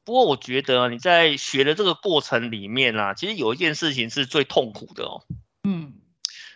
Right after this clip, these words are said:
Speaker 1: 就是你要怎么去确定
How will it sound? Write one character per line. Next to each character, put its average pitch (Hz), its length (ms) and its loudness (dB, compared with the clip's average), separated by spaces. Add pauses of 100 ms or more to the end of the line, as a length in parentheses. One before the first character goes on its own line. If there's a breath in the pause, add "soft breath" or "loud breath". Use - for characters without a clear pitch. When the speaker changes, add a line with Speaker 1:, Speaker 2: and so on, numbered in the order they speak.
(180 loud breath)
Speaker 1:
就 208 140 -2
是 196 420 2
你 143 120 0
要 214 160 6
怎 262 140 -6
么 113 120 -4
去 175 400 -2
确 180 380 4
定 120 420 -4